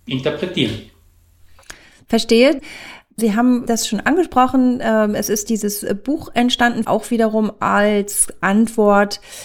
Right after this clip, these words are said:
Speaker 2: ja, auf die Krise, die durch Corona ausgelöst worden ist. Viele Menschen haben sich ja auch neu in Frage gestellt. Es ist ja auch ganz interessant, auch in meinem Umfeld.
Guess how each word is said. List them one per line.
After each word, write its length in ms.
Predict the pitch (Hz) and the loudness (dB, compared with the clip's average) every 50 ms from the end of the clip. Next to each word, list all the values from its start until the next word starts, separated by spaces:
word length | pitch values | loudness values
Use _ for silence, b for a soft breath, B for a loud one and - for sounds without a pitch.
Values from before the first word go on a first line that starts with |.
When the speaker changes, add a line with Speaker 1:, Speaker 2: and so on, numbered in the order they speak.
| B B | B B
Speaker 2:
ja, 260 | B 220 202 180 - - | B 2 4 4 2 2
auf 320 | - 156 185 202 - - | 2 2 2 2 -2 -8
die 320 | - - 220 208 208 202 _ _ | -10 -8 -8 -8 -8 -10 _ _
Krise, 640 | - - - 220 220 226 233 240 247 226 233 226 220 | -16 -6 -2 0 2 4 4 4 4 4 4 2 2
die 220 | 202 214 214 208 | 0 -2 -4 -2
durch 240 | 196 196 208 202 - | 0 -2 -2 -2 -2
Corona 500 | - 214 202 196 202 240 262 277 247 - | -2 0 0 2 2 2 4 2 2 2
ausgelöst 800 | - 208 247 247 - - 254 233 220 226 240 247 247 - - 214 | 2 0 0 0 0 0 0 2 4 2 2 2 -2 -6 -6 -2
worden 420 | 208 214 214 220 220 220 214 208 - - | 0 2 2 2 0 -2 -6 -6 -4 -2
ist. 320 | 226 247 247 - - - | -2 -2 0 -2 -8 -8
Viele 300 | - - - 240 240 254 | -8 -4 -2 0 2 2
Menschen 500 | 233 214 208 220 240 - - 233 233 226 B B B B B B B - | 2 2 2 2 0 0 0 0 0 0 B B B B B B B -2
haben 180 | 220 226 247 247 | 2 4 4 4
sich 160 | 233 240 - | 4 2 0
ja 140 | 233 - - | 0 0 2
auch 240 | - 220 220 - - | 2 0 0 -2 -2
neu 320 | 226 214 208 202 214 226 | 0 0 2 2 2 2
in 180 | 196 196 220 208 | 2 0 -2 -2
Frage 400 | - - 175 175 220 240 240 208 | -4 -2 0 0 2 2 2 0
gestellt. 500 | 202 208 202 - - 190 202 247 262 269 | 0 -2 -2 0 0 2 2 2 0 -2
Es 140 | 247 - | -4 -6
ist 120 | 220 214 - | -6 -4 -2
ja 160 | 214 202 - | 0 0 0
auch 100 | 208 - | 0 0
ganz 200 | - 220 226 220 | -2 -2 0 -2
interessant, 540 | 226 220 - 233 214 - 214 208 254 311 - | -4 -4 -4 -4 -4 -2 -2 -2 0 0 0
auch 160 | - 208 202 | -2 -2 -2
in 100 | 226 208 | 0 0
meinem 260 | 196 202 214 233 240 | 0 0 0 0 0
Umfeld. 560 | - 220 233 233 226 - 240 233 233 233 226 | 0 0 -2 -2 -2 0 0 0 0 0 -2